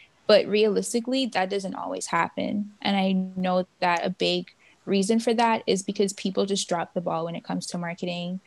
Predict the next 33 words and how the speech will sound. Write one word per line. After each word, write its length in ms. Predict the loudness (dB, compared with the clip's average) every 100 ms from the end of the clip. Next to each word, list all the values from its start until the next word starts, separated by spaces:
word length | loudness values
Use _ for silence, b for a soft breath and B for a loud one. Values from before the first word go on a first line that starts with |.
| b b 2
They 240 | 2 2 2
don't 300 | 4 4 2
really 240 | 2 2
prioritize 680 | 0 -2 -2 -2 0 0 2
it, 220 | 2 2
or 120 | 2 2
they 140 | 2
just 360 | 0 -2 -2 -2
genuinely 440 | -2 -2 -2 -2
don't 280 | -2 -4 -2
know 220 | -4 -4
why 220 | -4 -2
it's 200 | -2 -4
important. 680 | -6 -2 0 2 4 4 4 -2 B B B
Um, 320 | 2 2 0 0
and 160 | 2
that 160 | 4 4
leads 220 | 2 0
to 120 | -4
failure, 480 | 0 4 4 4 2
or 320 | 2 0 0 -2 -8 _
they, 260 | 2 2 -2 _ _ _ 2
people 240 | 6 6
just 220 | 4 2
don't 180 | 0 0
see 140 | -2
the 100 | 0
results 380 | -2 -2 -4 -4
that 120 | -6
they 120 | -4 -4
wanna 260 | -4 -8
see. 320 | -8 -8 -8 -10 b b b
So 640 | -4 6 8 8 6 2